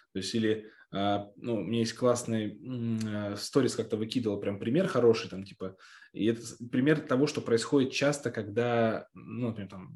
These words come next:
кто-то в семье учится выставлять свои границы. Это выглядит реально агрессивно сначала. То есть человек узнает, что у него есть какие-то границы. У него появляется праведный гнев на их нарушение,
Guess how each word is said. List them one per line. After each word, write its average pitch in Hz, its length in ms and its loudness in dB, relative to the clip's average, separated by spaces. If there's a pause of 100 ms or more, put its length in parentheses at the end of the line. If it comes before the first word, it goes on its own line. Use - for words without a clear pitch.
(140)
кто-то - 280 -6
в - 60 -10
семье 147 280 2
учится 123 500 2
выставлять 95 400 -4
свои 92 180 -8
границы. 95 480 -10 (320)
Это - 200 6
выглядит 180 400 4
реально 165 360 10
агрессивно 165 500 4
сначала. 95 520 -8 (500)
То - 80 -2
есть 113 80 0
человек 185 220 8
узнает, 147 320 8
что - 140 -2
у - 20 2
него 127 60 2
есть 151 120 0
какие-то 131 300 2
границы. 123 680 4 (680)
У 101 60 -4
него 110 240 4
появляется 135 1300 8
праведный 131 500 4
гнев 117 380 -2
на 120 160 2
их 113 240 0
нарушение, 104 720 -4